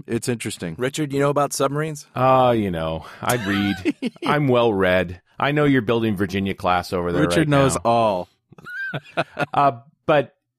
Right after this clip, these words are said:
Speaker 3: an interesting thing about, of course, an engineering discipline like this is that it's very structured in not only its educational method, but how you move through your career. So, I mean, you were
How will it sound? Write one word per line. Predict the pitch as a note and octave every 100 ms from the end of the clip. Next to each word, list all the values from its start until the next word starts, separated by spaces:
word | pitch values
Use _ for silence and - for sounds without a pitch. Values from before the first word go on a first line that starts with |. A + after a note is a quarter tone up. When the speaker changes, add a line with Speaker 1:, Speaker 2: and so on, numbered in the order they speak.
| _ _ _ _ -
Speaker 3:
an | D3 D3
interesting | E3 F3 A3 F#3 D3+
thing | D3+
about, | B2+ A2+ G#2+
of |
course, | G2 A2+ A2+
an | A2
engineering | G#2 G2 B2+ B2+
discipline | G#2+ - G#2
like | F2 E2+ -
this | F2 -
is | G2
that | G#2+ G#2
it's | G#2+
very | G2 B2+ D#3+ A#2+
structured | - - A2+ A2+ - F#2
in | F2+ F#2
not | G#2+ A#2+
only | C3+
its | A2
educational | G#2+ F#2 B2 B2+ C3
method, | G#2+ F2 F#2+ E2
but | F#2
how | G#2+ G#2
you | G2+ G2 F2+ - -
move | - B2+ C#3+ C#3 A2
through | - A#2+ C3 C#3 C#3 B2+
your | A2 G#2
career. | - G#2+ G2+ C#3 C#3 F2
So, | D#2+ - G#2 G2+ -
I |
mean, | G2+ A#2+
you | C#3+
were | B2+ G#2